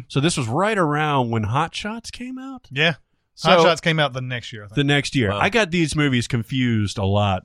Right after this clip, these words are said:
Speaker 2: Oh, really?
Speaker 1: Yeah, because Charlie Sheen and all that
Speaker 2: Yeah,
Speaker 1: stuff.
Speaker 2: yeah, yeah.
Speaker 1: Uh, Michael Biehn is in this. Bill Paxton, Dennis Haysbert, um, Joanne Watley or Wally, uh, Kilmer.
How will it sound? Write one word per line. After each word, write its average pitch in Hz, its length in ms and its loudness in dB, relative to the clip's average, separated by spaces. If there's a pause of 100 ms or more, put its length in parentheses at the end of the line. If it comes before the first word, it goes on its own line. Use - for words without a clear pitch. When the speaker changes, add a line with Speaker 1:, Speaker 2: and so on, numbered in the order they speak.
Speaker 2:
Oh, 160 160 4
really? 160 260 6
Speaker 1:
Yeah, 165 100 8
because 165 280 2
Charlie 165 320 4
Sheen 123 400 2
and 117 100 0
all 110 140 4
that 110 180 2
Speaker 2:
Yeah, 175 200 6
Speaker 1:
stuff. 170 120 4
Speaker 2:
yeah, 165 160 4
yeah. 139 540 6
Speaker 1:
Uh, 120 40 4
Michael 151 300 4
Biehn 143 380 4
is 123 160 2
in 127 160 4
this. 120 480 2
Bill 127 240 0
Paxton, 120 480 0
Dennis 117 240 0
Haysbert, 110 480 -2 (480)
um, 107 560 4 (680)
Joanne 160 360 2
Watley 156 420 2
or 120 160 4
Wally, 123 400 2
uh, 113 240 2
Kilmer. 185 260 -2